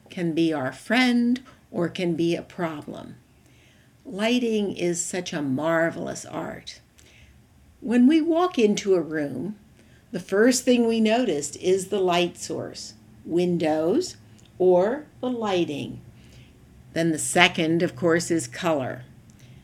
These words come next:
So since this is one of the primary things, look at your lighting.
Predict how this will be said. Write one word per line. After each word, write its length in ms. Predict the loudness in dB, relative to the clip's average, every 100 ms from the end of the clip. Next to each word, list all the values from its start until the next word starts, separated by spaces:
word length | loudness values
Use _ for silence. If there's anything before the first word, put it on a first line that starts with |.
| -20 -20 -20 -20 -20 -14
So 220 | -4 -2 -2
since 500 | -2 0 0 -2 -2
this 340 | 0 0 -2
is 420 | 2 4 4 2
one 240 | -2 0 0
of 120 | -2
the 60 |
primary 840 | -6 -8 -2 2 2 0 -2 -2 -4
things, 800 | -6 -6 -4 -6 -10 -12 -16 -18 -20 -20 -20 -20 -20 -20 -20 -10
look 220 | -4 0
at 220 | 0 2 2
your 180 | 4
lighting. 800 | 4 2 2 2 0 -2 -4 -6